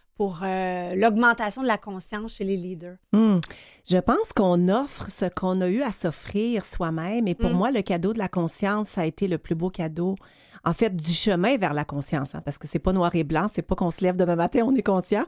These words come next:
Speaker 1: Hmm.
Speaker 2: Mais ce, ce voyage-là d'évolution en conscience, euh, que je me suis offert,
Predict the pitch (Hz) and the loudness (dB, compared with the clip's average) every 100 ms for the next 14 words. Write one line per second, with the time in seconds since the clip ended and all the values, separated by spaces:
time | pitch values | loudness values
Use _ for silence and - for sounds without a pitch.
0 | - 226 214 - 196 202 202 - 208 185 | -4 -4 -4 0 2 4 2 2 2 2
1 | - - 185 180 208 202 190 170 170 175 | 0 0 0 2 2 2 0 0 -2 -2
2 | 202 180 165 160 185 180 175 160 - 156 | 0 0 0 0 -2 0 0 0 -2 -2
3 | 170 208 - - 165 160 175 160 254 269 | -2 0 -2 0 -2 0 0 2 2 2
4 | - - 190 202 - 160 151 208 | 0 0 0 -2 -4 -6 -4 -2